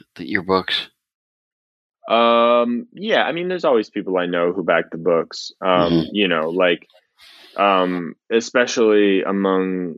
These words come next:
Speaker 2: the indie comics community, there are
Speaker 1: Okay.
Speaker 2: people who, you know, w-, will, like, support each other. But,
Speaker 1: Right.
Speaker 2: um, and, you know, I also, you know, I have, like, there's always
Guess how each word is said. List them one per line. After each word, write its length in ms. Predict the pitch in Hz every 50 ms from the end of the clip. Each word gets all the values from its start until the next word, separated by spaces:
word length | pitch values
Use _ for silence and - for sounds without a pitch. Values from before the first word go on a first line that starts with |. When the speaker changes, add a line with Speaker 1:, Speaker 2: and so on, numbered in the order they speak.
| - _ -
Speaker 2:
the 140 | 92 92
indie 380 | 87 - 90 95 92 90 90 -
comics 460 | - 95 90 90 90 87 80 - - -
community, 600 | - 90 87 87 85 85 85 85 82 82 80 80
there 240 | 80 85 82 82 76
are 180 | 80 80 80 78
Speaker 1:
Okay. 240 | 78 87 82 78 71 - _ _ _ _ _ -
Speaker 2:
people 360 | - 101 92 - 92 87 85
who, 300 | 82 98 90 87 85 82
you 180 | 80 82 87 82
know, 300 | 80 76 76 76 73 69 -
w-, 220 | - 73 73 - - _ _
will, 180 | 95 90 85 85
like, 180 | 82 85 85 -
support 340 | - 82 - 95 87 85
each 160 | 87 82 - 90
other. 260 | 85 80 82 80 80
But, 340 | 78 - 87 85 82 82 - _
Speaker 1:
Right. 260 | 87 87 85 73 - - - - _ -
Speaker 2:
um, 560 | - 92 92 90 87 85 82 85 82 80 78 - _ _ _ _ _ _ _
and, 500 | 120 120 117 113 113 113 110 110 104 -
you 80 | 175 151
know, 320 | 101 87 85 85 90 - - -
I 120 | 107 110
also, 460 | 107 101 98 - - 95 90 87 87
you 200 | 87 82 85 82
know, 180 | 78 73 76 73 78
I 100 | 80 78
have, 300 | 78 87 85 82 78 - -
like, 160 | 67 69 73 71 - - - _ _ _ _ _ _ _ _ _ -
there's 140 | 98 104 98
always 340 | 98 92 87 85 82 - -